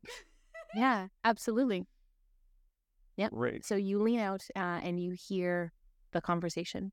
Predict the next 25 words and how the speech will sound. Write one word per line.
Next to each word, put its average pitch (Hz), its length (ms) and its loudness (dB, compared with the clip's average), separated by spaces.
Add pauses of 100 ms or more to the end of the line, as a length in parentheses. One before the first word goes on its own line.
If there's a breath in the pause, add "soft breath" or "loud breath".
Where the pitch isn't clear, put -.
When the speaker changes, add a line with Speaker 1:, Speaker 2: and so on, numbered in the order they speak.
(180)
Speaker 2:
in 180 120 0
its 175 140 -6
full. 190 240 -6 (520)
I 190 120 4 (200)
think 185 260 2
that 170 140 6 (140)
Geneva 165 480 4
would 156 240 0
be, 160 300 -2 (1120)
have 165 240 2
singularly 165 540 2
focused 165 500 -4
on 160 380 0 (580)
So-So 165 480 4
and 147 220 0
trying 143 240 2
to - 100 -6
provide, 143 500 0 (600)
uh, 151 140 4
her 165 240 2
with 160 180 -2
the 143 140 -2
information 156 480 -4
she 165 160 -4
requested. - 420 -6